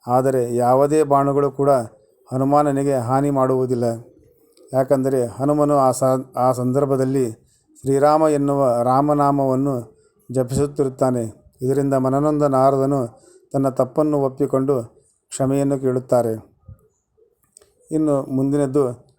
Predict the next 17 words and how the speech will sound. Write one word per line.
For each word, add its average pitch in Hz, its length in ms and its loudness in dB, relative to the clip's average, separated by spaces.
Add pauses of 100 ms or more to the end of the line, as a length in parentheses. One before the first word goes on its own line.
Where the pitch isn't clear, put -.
(240)
ಸಿಂಧೂರ 147 400 2
ಹನುಮಾನ್. 131 480 0 (920)
ಒಂದು 139 300 -2
ದಿನ 151 220 2
ಕುತೂಹಲದಿಂದ 143 680 0 (640)
ಹನುಮಂತನು 139 840 -2 (140)
ಸೀತಾಮಾತೆಯ 143 800 0 (260)
ಬಳಿ, 127 260 0 (500)
"ನೀವು 139 240 0
ಹಣೆಗೆ 143 340 0
ಕುಂಕುಮ 143 500 -2
ಅಥವಾ 135 460 0
ಸಿಂಧೂರವನ್ನೇ 139 680 0
ಯಾಕೆ 131 360 0
ಇಟ್ಟುಕೊಳ್ಳುತ್ತೀರಿ?" 131 600 -2
ಎಂದು 131 180 -2
ಕೇಳುತ್ತಾನೆ. 123 760 -4